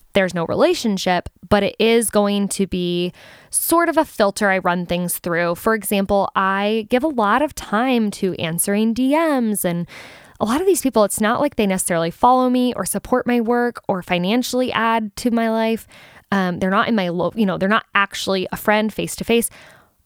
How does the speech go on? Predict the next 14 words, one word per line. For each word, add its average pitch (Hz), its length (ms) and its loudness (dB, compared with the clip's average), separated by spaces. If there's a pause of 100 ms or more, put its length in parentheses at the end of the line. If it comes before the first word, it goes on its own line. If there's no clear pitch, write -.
(160)
I 233 300 2
need 226 260 0
to 202 380 0
discern 175 560 -2
how 220 340 0
much 208 180 -2
of 196 80 -6
my 180 120 -2
time 180 280 -2
I 175 80 -2
give 160 300 -4
to 170 420 -2 (320)
people 214 400 0
that 202 340 0